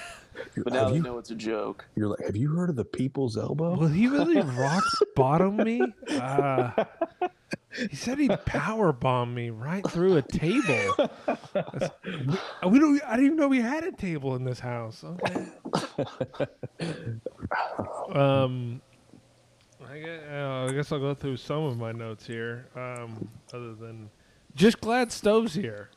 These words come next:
Speaker 3: God, I'm just
Speaker 1: Uh, glad to be on, man.
Speaker 3: Yeah, I mean
Speaker 1: Seriously, I, I, I was, I was not, you know, blowing smoke up your ass earlier. I was like, "I've been wanting to do this. It's just, fuck, man. <laughs>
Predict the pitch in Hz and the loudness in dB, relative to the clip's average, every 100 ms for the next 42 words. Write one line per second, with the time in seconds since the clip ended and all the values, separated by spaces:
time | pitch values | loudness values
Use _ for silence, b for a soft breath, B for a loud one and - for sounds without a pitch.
0 | _ _ 127 156 180 147 151 - - - | _ _ -20 -12 -10 -10 -12 -16 -20 -4
1 | - - _ _ - b - - 165 262 | -4 -4 _ _ -20 b -6 0 0 0
2 | 220 160 127 214 135 95 107 151 - - | -2 -2 -2 -2 -2 -4 -4 -4 -8 -6
3 | 170 131 107 123 175 185 180 - 220 220 | -4 -4 -4 -4 -2 -2 -4 -2 -2 -2
4 | - 98 127 - - 135 147 180 170 - | -4 -4 -4 -6 -4 -2 0 0 -2 -2
5 | 175 127 160 - - _ _ _ 139 98 | -2 -2 -4 -6 -14 _ _ _ -4 -4
6 | 101 120 110 - 131 160 107 101 90 98 | -2 -2 -2 -2 -2 0 -2 -2 -2 0
7 | 104 - 110 113 120 120 113 113 123 156 | 0 2 0 2 2 0 0 2 0 2
8 | 131 120 123 131 101 110 143 107 - 104 | 0 0 -2 -2 -2 0 0 -2 -4 -4
9 | 101 - _ _ - - - - 95 113 | -4 -6 _ _ -4 -2 -2 -2 -2 -2
10 | 127 - | -4 -6